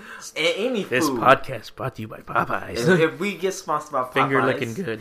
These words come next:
Speaker 1: <laughs> if we get sponsored by Popeyes, that'd be awesome.
Speaker 2: That would be.
Speaker 1: <laughs>
Speaker 2: 'Cause then I'd be totally for it.
Speaker 1: Yeah, I'd be like, "Yes,
Speaker 2: <laughs> Mm.
Speaker 1: yes, sure,
Speaker 2: Love
Speaker 1: why
Speaker 2: that
Speaker 1: not?"
Speaker 2: chicken at
Speaker 1: I
Speaker 2: Popeyes.
Speaker 1: love it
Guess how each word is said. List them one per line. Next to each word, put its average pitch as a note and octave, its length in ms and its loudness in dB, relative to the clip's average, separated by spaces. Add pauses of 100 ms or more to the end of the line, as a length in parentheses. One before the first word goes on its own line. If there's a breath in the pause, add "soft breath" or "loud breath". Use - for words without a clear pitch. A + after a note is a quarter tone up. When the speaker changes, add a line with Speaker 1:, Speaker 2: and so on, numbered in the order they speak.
Speaker 1:
<laughs> - 120 -14
if D#3+ 1120 0
we D3+ 160 -2
get D#3+ 120 0
sponsored C3+ 360 -6
by A2+ 100 0
Popeyes, G#2 500 -4
that'd A2 200 -6
be G2 160 -14
awesome. F2 400 -12
Speaker 2:
That D3 120 -4
would G#3 1040 8
be. C3 60 -14
Speaker 1:
<laughs> - 0 -
Speaker 2:
'Cause D#3 120 -2
then F#3+ 100 6
I'd G3 220 4
be F#3+ 80 -4
totally G3+ 260 2
for D#3 320 2
it. B2+ 160 0
Speaker 1:
Yeah, F#3+ 320 6
I'd F3 60 0
be - 40 2
like, F#3+ 200 0
"Yes, E4+ 840 2
Speaker 2:
<laughs> - 20 -6
Mm. C#3+ 440 -6
Speaker 1:
yes, C4 680 0
sure, E4+ 180 -4
Speaker 2:
Love D3+ 160 6
Speaker 1:
why A#3+ 120 0
Speaker 2:
that D#3 160 2
Speaker 1:
not?" E3 80 -8
Speaker 2:
chicken D3+ 260 -6
at C#3 180 -4
Speaker 1:
I C#3+ 160 -6
Speaker 2:
Popeyes. A#2 480 -8
Speaker 1:
love A3+ 380 0
it A2 200 -10